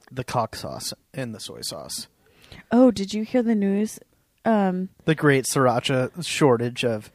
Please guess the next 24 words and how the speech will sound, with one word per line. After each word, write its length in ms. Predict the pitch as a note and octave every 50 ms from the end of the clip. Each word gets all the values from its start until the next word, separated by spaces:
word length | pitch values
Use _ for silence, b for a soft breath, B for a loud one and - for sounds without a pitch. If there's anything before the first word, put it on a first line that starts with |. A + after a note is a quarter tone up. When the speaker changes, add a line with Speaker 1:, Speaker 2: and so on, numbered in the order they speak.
| b b b b b b b b b
Speaker 2:
Yeah, 320 | - F3+ G3 A#3 C#4 C#4 B3
we're 140 | G3 G3+
gonna 160 | A3 A#3 B3+ C4
have 140 | B3+ C4
to 60 | G#3 G3+
Speaker 1:
two 80 | B3+
thousand 0 |
thirteen. 20 | A3
Speaker 2:
go 100 | A#3+ A#3
get 160 | A3 A3+ -
those 180 | G#3+ G3+ G3
big 300 | F#3 - - G#3 G3 F3+
bottles. 720 | F#3 F3 F3+ G3+ B3+ C#4+ G#3 D3+ D#3 G3 - - - - - - -
Speaker 1:
Or, 520 | - D#3 C#3+ C#3 C3+ C3 C3 C3+ C3+ - _ _ -
uh, 60 | - B2+ A#2+ A#2
apparently, 600 | A#2 A2+ - D3 D3+ D3+ B2 B2 B2 A#2+ A#2+ A#2+ _ _ - -
uh, 360 | - B2 A#2 A2+ G#2+ G#2+ A2 A2 - -
our 400 | - A#2+ A2 - G3+ E3 G#2+ F#2+ - _ - - _ _ - - - - - -
aforementioned 800 | - B2+ B2 - C3 B2 A#2+ B2 C3 B2+ - C#3+ B2 A2+ A2 - - -
Jadaflix 880 | C3 - - C#3 D3 D3+ C#3 - - G#2+ A2 C3 D#3 - - - - _ _ _ _ _ _ _ _ _ _ _ _ _ _ -
has 180 | - C3+ A#2+
a 40 | A#2
homemade 380 | A2+ C3 B2 B2 C3 D3 C#3 A#2
version 460 | A2 G2 F2 G#2+ G#2+ G#2+ E2+ G#2+